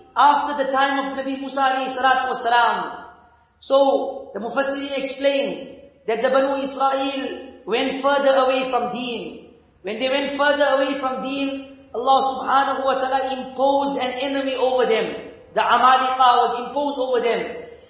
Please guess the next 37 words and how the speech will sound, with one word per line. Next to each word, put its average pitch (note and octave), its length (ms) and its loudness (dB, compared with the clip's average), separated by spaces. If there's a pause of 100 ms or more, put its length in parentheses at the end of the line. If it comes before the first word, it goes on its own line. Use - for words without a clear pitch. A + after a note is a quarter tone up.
(120)
So, - 800 2
this C4+ 120 -4
enemy D4+ 540 -6
was C#4 160 2
imposed C#4 560 0
over C#4 240 4
them C#4 500 0 (240)
As C4+ 240 2
it C4+ 200 -4
is - 60 -10
the C4+ 80 -6
system D4 360 -8
of C#4 80 -2
Allah C#4 280 0 (100)
subhanahu C4+ 460 -2
wa C4 120 2
ta'ala, C4 340 6 (400)
when A#3 180 -10
the B3+ 60 2
ummah C4+ 500 0
drifts C#4+ 260 -6
away C4+ 320 -2
from B3+ 240 -4
deen, C4+ 720 -10
then A#3 120 -2
we B3+ 120 -6
have C4 400 2
these C4+ 300 -6
kind C4 260 0
of - 160 -4
difficult C#4 560 -4
conditions C4 380 -6
that B3 140 -2
come C4 140 -2
upon B3+ 280 -4
the A#3+ 60 2
ummah. G3+ 600 -2